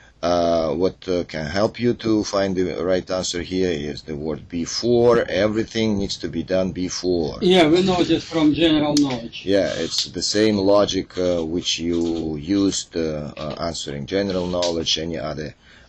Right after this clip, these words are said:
Speaker 1: uh, set of questions. Okay, before entering and then accelerate slightly. Question number four.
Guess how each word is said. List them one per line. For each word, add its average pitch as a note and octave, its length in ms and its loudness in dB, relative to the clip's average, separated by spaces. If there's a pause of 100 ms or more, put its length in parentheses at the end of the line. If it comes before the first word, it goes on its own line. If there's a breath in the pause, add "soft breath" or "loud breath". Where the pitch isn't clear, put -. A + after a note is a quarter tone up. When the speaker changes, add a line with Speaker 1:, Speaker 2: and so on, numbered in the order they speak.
Speaker 1:
uh, E2+ 200 0
set D#2+ 300 -4
of C#2+ 180 -12
questions. - 720 -6
Okay, E2+ 400 -2
before F2+ 920 0
entering F#2+ 680 -4
and E2+ 320 -4
then G#2 260 4
accelerate D#2 640 -4
slightly. - 520 -10 (800 loud breath)
Question G#2+ 380 2
number F2 240 -2
four. D#2+ 400 -4